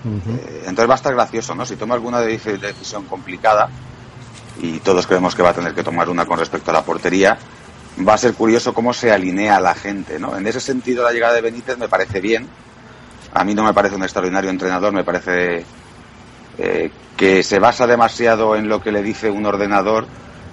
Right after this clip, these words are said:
Speaker 2: y no tanto en las sensaciones que le puede dar su plantilla a sus jugadores. Es decir, no le veo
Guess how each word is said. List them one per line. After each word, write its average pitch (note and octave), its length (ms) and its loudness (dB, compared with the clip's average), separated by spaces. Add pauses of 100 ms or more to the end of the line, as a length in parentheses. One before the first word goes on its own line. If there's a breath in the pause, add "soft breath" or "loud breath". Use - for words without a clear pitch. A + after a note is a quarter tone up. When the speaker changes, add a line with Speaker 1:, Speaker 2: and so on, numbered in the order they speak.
(120)
Speaker 2:
y G2 120 0
no A2 160 2
tanto A2 480 2
en G2+ 140 -2
las G2 160 0
sensaciones F#2+ 600 -4
que G2+ 80 -4
le F#2+ 100 0
puede F#2+ 220 0
dar F#2+ 120 0
su G2 140 -6
plantilla F2+ 500 -2
a - 20 2
sus F2+ 140 -6
jugadores. F2 540 2
Es F2 100 0
decir, F#2 220 -2
no G2 120 4
le A2+ 100 6
veo A#2 300 8